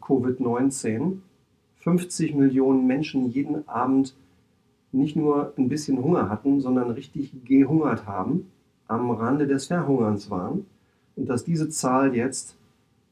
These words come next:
von fünfzig Millionen auf dreihundert Millionen gestiegen ist. Das finde ich schlimm. Ähm, im rein geschäftlichen, im Kontext von Strategie und Führung,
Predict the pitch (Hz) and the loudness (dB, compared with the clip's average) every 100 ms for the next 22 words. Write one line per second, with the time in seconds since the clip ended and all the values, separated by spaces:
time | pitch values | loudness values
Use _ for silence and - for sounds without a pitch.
0 | _ _ 135 123 160 170 - 131 131 127 | _ _ -4 -2 0 -2 -2 -2 2 2
1 | 127 127 131 123 - 120 139 135 131 123 | 2 2 2 0 -6 -2 0 2 2 2
2 | 120 113 117 113 113 110 - 120 113 104 | -2 0 0 0 -2 -4 -8 -4 -4 -4
3 | - _ _ _ _ _ 107 - - 127 | -8 _ _ _ _ _ -20 -10 -4 -4
4 | 120 - 135 127 113 - _ _ _ _ | -4 -8 -6 -4 -4 -8 _ _ _ _
5 | _ _ _ _ _ _ _ _ _ - | _ _ _ _ _ _ _ _ _ -6
6 | 123 127 127 127 127 127 - - 139 139 | -2 2 4 4 2 -2 -12 2 8 10
7 | 139 127 117 170 185 - 196 - 135 160 | 10 8 2 2 2 2 0 0 -2 0
8 | 156 135 151 151 156 - 139 127 - 131 | 2 2 2 -2 -4 -4 -2 -2 -2 -4
9 | 139 156 156 139 - 170 160 117 185 | -4 0 0 0 0 0 2 2 0